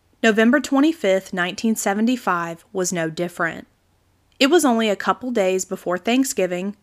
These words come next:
and Ludger, his brother John, and Linda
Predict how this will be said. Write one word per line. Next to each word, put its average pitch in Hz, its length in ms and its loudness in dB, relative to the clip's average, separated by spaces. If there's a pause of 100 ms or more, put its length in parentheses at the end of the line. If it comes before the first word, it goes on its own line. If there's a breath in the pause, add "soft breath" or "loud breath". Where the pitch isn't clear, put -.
(360)
and 196 200 0
Ludger, 254 500 2 (120)
his 208 220 -4
brother 180 320 0
John, 220 560 0 (180)
and 214 260 2
Linda 185 460 -2